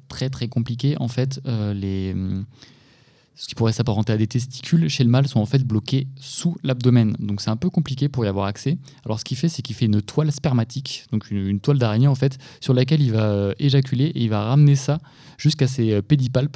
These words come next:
C'est des petites, euh, comme des espèces de petites pattes à côté des, euh, des mandibules des chélicères. Et en fait, c'est là qu'il va prélever le, le sperme. Ça ressemble un peu à des grandes, des, des petits gants de boxe.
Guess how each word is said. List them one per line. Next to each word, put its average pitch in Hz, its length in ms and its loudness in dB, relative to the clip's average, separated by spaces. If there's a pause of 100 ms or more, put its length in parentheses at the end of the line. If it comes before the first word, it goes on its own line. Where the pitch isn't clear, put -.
C'est - 140 -14
des 101 80 -8
petites, - 280 -10
euh, 98 680 -2
comme 113 140 -2
des 110 100 -2
espèces 113 220 -2
de 104 60 -2
petites 117 200 -12
pattes 123 220 0
à - 20 0
côté - 240 -6
des, 98 220 -2
euh, 92 260 -6 (140)
des - 100 -6
mandibules 110 400 0
des 104 160 -4
chélicères. 123 480 -4 (400)
Et 123 60 -2
en 113 80 2
fait, 147 160 2
c'est 127 100 -4
là 131 120 0
qu'il 131 120 -12
va 110 140 -4
prélever 120 340 -4
le, 98 580 -4
le 101 120 -4
sperme. 127 260 0
Ça 131 80 -4
ressemble 107 220 -2
un - 20 0
peu 131 120 -2
à 113 40 0
des 107 140 -2
grandes, 107 400 -2
des, 98 400 -4
des 95 80 -6
petits - 160 -4
gants 135 100 4
de 117 60 4
boxe. 127 360 -4